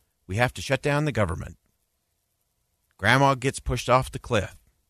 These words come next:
People don't get their benefits, and on and on and on it will go. And so be ready. I'm warning you today. This is, uh, you have been warned and forewarned.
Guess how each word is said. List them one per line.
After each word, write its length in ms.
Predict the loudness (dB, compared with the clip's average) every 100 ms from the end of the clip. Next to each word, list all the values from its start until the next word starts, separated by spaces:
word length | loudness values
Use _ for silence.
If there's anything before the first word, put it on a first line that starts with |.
| _ _ _ _ _
People 260 | -8 -2 2
don't 260 | 4 2 0
get 140 | -2
their 160 | -2 0
benefits, 500 | 0 0 -2 -6 -4
and 160 | -2
on 340 | 2 4 4 2
and 140 | 2
on 320 | 4 4 2
and 120 | 0
on 380 | 2 2 0 -2 -2
it 160 | -2
will 120 | 0
go. 440 | 0 2 0 -4 -16 _ _ _ _ _
And 80 | -4
so 120 | 0
be 160 | 2 4
ready. 280 | 4 4 2
I'm 200 | 0 2
warning 340 | 4 4 2
you 160 | 0 -2
today. 260 | -2 -2
This 200 | -2 -4
is, 240 | -4 -4 2
uh, 180 | 2 2
you 200 | 0 2
have 120 | 2
been 200 | 0 0
warned 280 | 0 0 -2
and 160 | -6
forewarned. 600 | 0 4 4 4 -2 -6